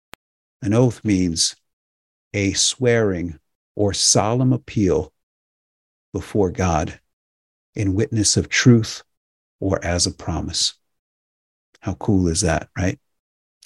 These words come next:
There are some things when you give your word to, you can't break. And I think that's all things. When you give your word to something, you cannot break.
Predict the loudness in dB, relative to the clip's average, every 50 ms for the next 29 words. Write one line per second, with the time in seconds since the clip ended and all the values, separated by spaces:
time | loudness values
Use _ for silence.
0 | _ _ _ _ _ -4 0 0 0 0 0 0 0 2 4 4 4 2 2 -2
1 | _ 0 2 2 2 2 0 0 -2 -4 -6 -10 _ _ _ _ _ _ _ _
2 | _ -6 -6 -6 -6 -2 2 2 2 4 2 0 2 2 4 4 2 2 -2 -2
3 | -2 0 0 2 0 -2 0 0 2 2 2 2 2 2 2 2 2 0 0 0
4 | 2 4 2 2 2 0 0 0 0 -2 -4 -2 0 0 0 0 -2 -4 -8 -10
5 | -8 -8 -8 -6 -6 -8 -8 -10 _ _ _ _ _ -20 -20 _ -6 -6 -6 -4
6 | -2 -2 -2 0 0 0 2 4 4 4 4 2 0 0 0 0 -2 -4 -4 -4
7 | -4 -4 -6 -6 -6 -6 -4 -4 -6 -8 -8 -8 -8 -8 -8 -8 -12